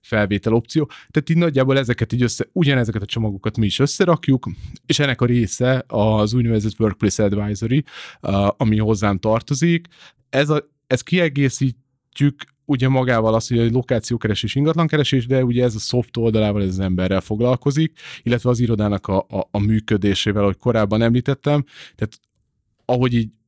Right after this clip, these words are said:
definiáltuk korábban, gyakorlatilag a munkahelyi élményt keressük, vagy kutatjuk, és annak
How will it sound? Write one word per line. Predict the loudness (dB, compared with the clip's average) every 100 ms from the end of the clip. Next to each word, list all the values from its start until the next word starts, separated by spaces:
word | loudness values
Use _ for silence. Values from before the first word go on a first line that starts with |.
| _ -2
definiáltuk | -2 0 0 2 2 0 -4
korábban, | -2 0 2 2 0
gyakorlatilag | 0 0 0 0 0
a | 2
munkahelyi | 2 2 2 2 2 2 0
élményt | 0 2 2 2 0
keressük, | 0 0 0 0 0
vagy | -2
kutatjuk, | -2 -2 -2 -2 -4 -2 0
és | 0 0 -6 _
annak | -2 0 2 -2